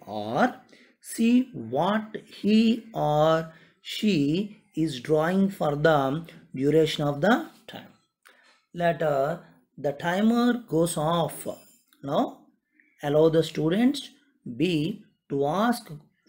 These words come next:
few questions to student A related to the drawing. Some of the questions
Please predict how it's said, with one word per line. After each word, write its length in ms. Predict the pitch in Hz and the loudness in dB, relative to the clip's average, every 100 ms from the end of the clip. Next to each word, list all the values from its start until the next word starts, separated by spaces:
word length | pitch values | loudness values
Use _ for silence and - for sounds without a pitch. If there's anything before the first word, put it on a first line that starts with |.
| - | -10
few 260 | 202 233 269 | -2 -2 0
questions 460 | 196 190 190 190 | 0 0 0 -2
to 140 | - 170 | -6 -8
student 540 | - 170 160 208 247 - - | -4 -2 0 0 -2 -8 -4
A 420 | 147 143 127 - - - - _ - | 2 4 2 -2 -8 -20 -20 _ -8
related 500 | 151 185 208 208 165 | 0 4 4 2 0
to 80 | 190 | 2
the 280 | 196 285 - - 117 | 2 2 -2 -14 -10
drawing. 400 | 113 110 107 98 - _ _ - - - - | -6 -6 -6 -10 -16 _ _ -20 -20 -20 -10
Some 260 | - 208 | -2 2
of 160 | 226 208 | 2 2
the 80 | 208 | 0
questions 600 | 202 185 196 196 196 | 2 0 2 2 0